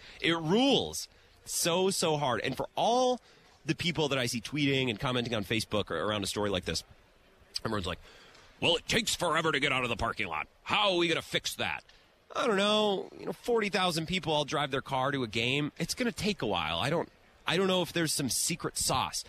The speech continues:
Here, here's a tip. If you need to leave in a hurry, take a shuttle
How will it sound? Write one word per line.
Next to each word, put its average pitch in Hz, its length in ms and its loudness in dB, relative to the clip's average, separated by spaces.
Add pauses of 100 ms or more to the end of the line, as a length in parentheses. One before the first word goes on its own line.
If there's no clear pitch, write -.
(160)
Here, - 320 2 (140)
here's 277 400 2
a 160 60 4
tip. - 340 -2 (220)
If 185 160 -2
you 226 160 4
need 311 180 6
to 226 60 2
leave 214 260 2
in 165 80 2
a 139 60 0
hurry, 175 420 0 (180)
take 269 240 -4
a 233 40 0
shuttle 85 500 -4